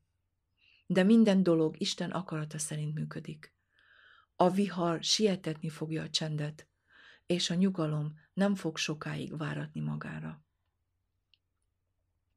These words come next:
Adjátok meg azért mindenkinek, amivel tartoztok,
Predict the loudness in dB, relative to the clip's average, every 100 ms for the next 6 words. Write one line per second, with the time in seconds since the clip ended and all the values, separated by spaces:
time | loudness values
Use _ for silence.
0 | _ _ _ _ _ _ _ -20 -20 _
1 | _ 4 4 6 4 2 -2 0 -2 -2
2 | 0 2 2 0 2 2 2 -2 -4 -4
3 | -4 -4 -2 -2 -2 -6 -6 -6 -6 -6
4 | -8 -8 -8 -10